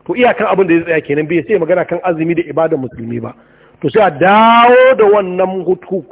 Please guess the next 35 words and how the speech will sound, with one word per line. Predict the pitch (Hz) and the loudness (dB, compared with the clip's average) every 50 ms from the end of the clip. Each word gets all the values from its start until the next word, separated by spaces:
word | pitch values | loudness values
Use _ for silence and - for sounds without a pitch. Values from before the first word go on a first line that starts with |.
| - - | -10 -8
fatawa | 156 - 160 165 170 175 175 180 | -6 -2 0 2 2 2 2 2
nashi | 180 180 180 175 - - - - _ _ _ _ _ 135 123 135 | 0 0 0 -2 -4 -10 -16 -20 _ _ _ _ _ -20 -16 -8
zuwa | 165 226 233 240 233 220 202 185 170 143 123 113 - - | -4 -2 0 2 4 4 2 2 0 -4 -8 -16 -14 -8
ga | - 160 156 147 - - - | -4 -4 -4 -4 -6 -8 -6
kwamitin | - 175 170 170 165 - 214 208 196 180 | -4 -4 -2 -4 -2 -2 -2 -2 -2 -2
malamai | 170 160 147 147 147 139 131 139 151 151 151 147 147 - _ _ _ _ _ _ | -2 -2 -2 -2 -4 -6 -6 -6 -4 -4 -4 -6 -8 -14 _ _ _ _ _ _
sai | 185 175 | -6 -6
a | 151 | -4
tattaro | - 170 165 175 170 175 180 185 | -6 -6 -4 -2 -2 -2 -2 -2
malaman | 185 170 156 151 156 160 165 147 | -2 -2 -4 -4 -4 -6 -4 -4
birni | 160 165 170 180 185 185 | -4 -6 -4 -6 -6 -6
da | 170 165 | -6 -6
ƙauye | 170 - 175 175 180 165 143 131 147 | -6 -6 -6 -6 -4 -6 -6 -4 -2
duka | 330 339 320 - - - - - - - - - - _ - | -2 0 0 2 0 0 -2 -6 -12 -20 -20 -20 -20 _ -4
sai | 190 175 | -4 -4
a | |
ce | 160 - 170 | -4 -4 -4
to | 170 160 143 123 117 | -4 -4 -4 -4 -6
ga | 120 160 190 185 185 165 - - - | -2 0 2 2 2 0 -4 -8 -8
kaza | - 170 165 170 190 190 190 185 - - - - - | -6 -4 -2 0 0 0 0 -2 -6 -14 -20 -20 -14
ku | - 143 | -4 0
je | 196 | 0
ku | 196 | 0
kawo | 196 - 165 160 | 0 0 -2 -2
mana | 165 165 151 | 0 0 0
hukuncin | 139 - 156 151 147 - 139 117 | 0 0 -2 -4 -2 -2 -4 -4
shari'a. | - 123 113 117 131 147 - 123 - _ _ _ _ _ _ _ _ _ _ _ _ _ _ | -4 -6 -8 -6 -8 -8 -10 -12 -18 _ _ _ _ _ _ _ _ _ _ _ _ _ _
Kowa | - - 247 269 277 269 269 269 262 262 254 | -2 2 2 4 4 4 4 4 4 2 2
zai | 262 247 208 | 0 0 0
zo | 214 214 | 0 0
da | 190 190 | 0 -2
shi | - - - 202 202 | -4 -6 -6 -4 -2
ne | 190 - - | -2 -2 0
a | - 175 156 | 0 -2 0
rubuce | 156 160 160 147 151 156 156 151 - 185 185 180 185 | 0 -2 -4 -6 -6 -8 -8 -8 -4 -4 -4 -4 -4